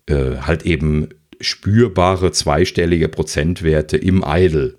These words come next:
gehabt hat. Natürlich kann man den Windows-Server,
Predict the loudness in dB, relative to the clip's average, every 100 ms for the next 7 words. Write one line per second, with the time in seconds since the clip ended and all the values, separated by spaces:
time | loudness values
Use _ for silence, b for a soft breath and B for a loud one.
0 | _ -16 -12 -12 -12 -16 -12 -8 0 2
1 | 2 0 0 2 2 0 0 2 0 0
2 | 0 0